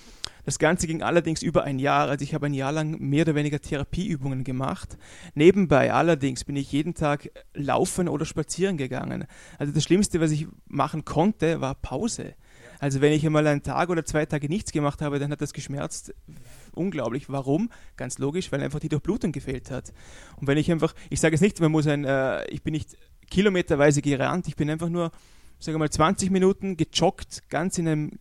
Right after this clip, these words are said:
Speaker 1: ganz gemütlichen Bereich von hundertzwanzig Pulsschlägen in der Minute. Oder ich habe einen Spaziergang gemacht.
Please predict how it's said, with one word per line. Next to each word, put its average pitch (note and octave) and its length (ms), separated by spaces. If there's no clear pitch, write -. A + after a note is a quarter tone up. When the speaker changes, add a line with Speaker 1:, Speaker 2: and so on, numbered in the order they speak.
Speaker 1:
ganz E3 260
gemütlichen F3 480
Bereich C3+ 280
von D3+ 120
hundertzwanzig D#3 640
Pulsschlägen D3+ 460
in C#3 80
der C#3+ 80
Minute. C#3 420
Oder D3 120
ich D3 120
habe D3 100
einen D3 100
Spaziergang E3 480
gemacht. B2 460